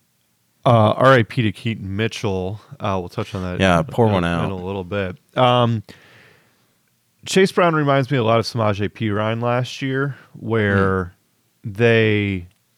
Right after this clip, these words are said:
Speaker 1: it kinda limits Joe Mixon's upside at least a little bit, but Mixon's still scoring touchdowns, and so when he does, he's really productive. But if he doesn't get in the end zone, then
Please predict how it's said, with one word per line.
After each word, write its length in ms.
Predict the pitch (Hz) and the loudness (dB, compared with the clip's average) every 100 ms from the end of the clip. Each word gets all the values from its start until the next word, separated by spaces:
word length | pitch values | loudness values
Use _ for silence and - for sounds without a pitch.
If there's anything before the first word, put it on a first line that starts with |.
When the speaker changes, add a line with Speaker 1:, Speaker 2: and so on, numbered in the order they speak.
| _ _ _ - | _ _ _ -10
Speaker 1:
it 140 | - | -10
kinda 300 | - 147 147 | -2 0 2
limits 280 | 139 143 135 | 0 0 -2
Joe 200 | - 127 | -2 -2
Mixon's 380 | 120 123 131 113 | -2 -4 -6 -6
upside 340 | 113 131 117 | -4 0 2
at 60 | 113 | 2
least 220 | 107 - | 0 -4
a 40 | 104 | -4
little 220 | 98 107 | -4 -2
bit, 260 | 113 110 | -2 -2
but 120 | 113 92 | -4 -6
Mixon's 400 | - - 101 - | -8 -10 -12 -8
still 200 | 113 101 | -6 -6
scoring 400 | - 113 98 85 | -6 -4 -4 -6
touchdowns, 680 | - 107 - 113 110 104 | -6 -6 -2 -2 0 -2
and 120 | 95 | -6
so 160 | 87 104 | -4 -4
when 140 | 92 | -2
he 60 | 90 | -6
does, 340 | 82 95 92 | -2 -2 -2
he's 200 | 98 87 | -6 -8
really 500 | 92 95 92 87 82 - _ | -4 -4 -2 -4 -8 -16 _
productive. 800 | - 90 98 98 131 127 143 139 _ _ _ _ _ _ | -10 -4 -2 -2 -4 -4 -4 -8 _ _ _ _ _ _
But 120 | 107 | -6
if 80 | 92 | -4
he 100 | 101 | -6
doesn't 380 | - 104 95 95 | -4 -4 -4 -4
get 80 | 107 | -4
in 80 | |
the 120 | 98 92 | -2 -4
end 160 | 92 | -4
zone, 320 | 95 98 101 | -4 -4 -4
then 440 | 95 92 87 82 | -6 -6 -6 -10